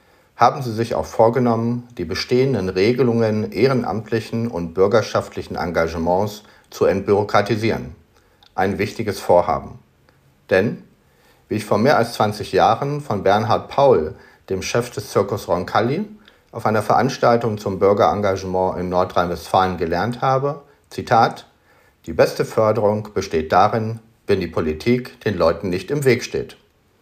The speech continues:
So ist es. Im September diesen Jahres wird der Bundestag neu gewählt und vorher wird Bilanz gezogen.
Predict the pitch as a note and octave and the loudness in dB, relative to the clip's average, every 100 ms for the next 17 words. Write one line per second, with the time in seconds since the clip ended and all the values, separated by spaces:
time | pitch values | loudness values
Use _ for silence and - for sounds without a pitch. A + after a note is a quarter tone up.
0 | _ _ _ _ _ - C3 G2 - E2+ | _ _ _ _ _ 2 4 4 0 -12
1 | - _ _ _ _ _ _ _ _ _ | -18 _ _ _ _ _ _ _ _ _
2 | _ _ - G2+ G#2 G2+ C#3+ E3+ A#2+ F2+ | _ _ -6 -2 0 0 0 2 2 0
3 | F2+ E2 E2+ F2 G#2 C#3 - - G#2 F2+ | -4 -6 0 2 2 0 -2 -2 0 0
4 | F2+ G#2 C#3+ C3+ C#3 C3+ C3 C3 C3 A#2+ | 2 2 0 0 0 2 4 4 4 2
5 | B2 B2 B2 - _ _ _ - G#2 - | 2 2 -2 -12 _ _ _ -6 -4 4
6 | G#2+ G2+ G2+ G2 G2+ A2 G#2 F#2+ F#2 - | 4 6 4 2 0 0 2 0 -2 -12
7 | D2+ D2+ C#2 - | -12 -12 -12 -14